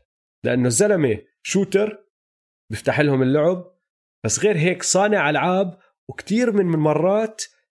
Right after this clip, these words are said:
بيبدأ اللعب، هو صانع الألعاب اللي بيبدأ الهجمة، بعطوه الطابة والست ال-، الهجمة، الخطة اللي عم بيلعبوها تبدأ من عنده، فراح يشتاقوا له هلأ أكتر من ما راح يشتاقوا له كانوا ضد الفيلادلفيا سفنتي سيكسرز.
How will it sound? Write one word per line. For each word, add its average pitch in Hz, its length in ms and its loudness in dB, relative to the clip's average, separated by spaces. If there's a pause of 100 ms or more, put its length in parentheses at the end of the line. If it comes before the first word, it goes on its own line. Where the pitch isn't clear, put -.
(120)
بيبدأ 196 300 0
اللعب، 170 340 0
هو 202 240 2
صانع 202 340 0
الألعاب 170 460 0
اللي 135 160 0
بيبدأ 170 300 0
الهجمة، 135 420 -2 (140)
بعطوه 107 380 -2
الطابة 208 560 0 (160)
والست 214 540 0
ال-، 110 360 -6
الهجمة، 135 680 0
الخطة 170 440 -2
اللي 135 120 2
عم 113 180 0
بيلعبوها 156 800 0 (380)
تبدأ 170 280 2
من 156 140 2
عنده، 135 440 0 (720)
فراح 139 200 2
يشتاقوا 180 440 0
له 202 180 2
هلأ 220 300 2
أكتر 214 300 -2
من 170 100 0
ما 165 140 0
راح 147 160 -2
يشتاقوا 156 460 0
له 165 100 2
كانوا 170 420 2 (400)
ضد 135 220 0
الفيلادلفيا 131 580 0
سفنتي 104 420 -4
سيكسرز. - 540 -14